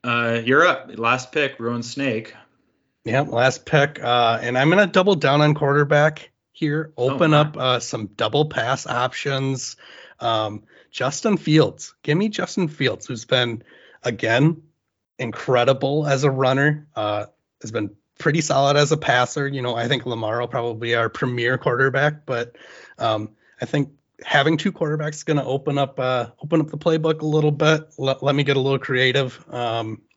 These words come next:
Speaker 2: yeah, I, I like Tyreek, Lamar, and Justin here.
Speaker 1: Uh, so, Kevin, I had planned to take a quarterback here, but now since you went double down on quarterbacks, give me J J's college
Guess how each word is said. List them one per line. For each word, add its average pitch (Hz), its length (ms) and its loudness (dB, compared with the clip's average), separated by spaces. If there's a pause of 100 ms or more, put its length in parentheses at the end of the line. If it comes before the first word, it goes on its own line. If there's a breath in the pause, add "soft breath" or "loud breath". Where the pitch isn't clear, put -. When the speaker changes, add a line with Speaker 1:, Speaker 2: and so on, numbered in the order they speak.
(420)
Speaker 2:
yeah, 139 240 2 (100)
I, 127 180 2
I 117 140 0
like 131 220 2
Tyreek, 127 460 -2
Lamar, 123 340 0
and 123 120 -2
Justin 113 560 -10
here. - 220 -16 (1400 loud breath)
Speaker 1:
Uh, 127 320 2 (160)
so, 131 440 2 (100)
Kevin, 156 260 0
I 156 140 4
had 185 160 -4
planned 165 320 -6
to 143 60 -6
take 117 220 -6
a 104 40 -6
quarterback 104 480 -6
here, 107 120 -4
but 104 120 -6
now 117 240 2
since 135 340 -6
you 131 120 0
went 131 200 -2
double 123 340 0
down 123 440 0
on 113 240 -6
quarterbacks, 131 800 -2 (1200 loud breath)
give 131 180 -2
me 196 120 0
J 160 300 4
J's 139 720 2 (360)
college 139 680 0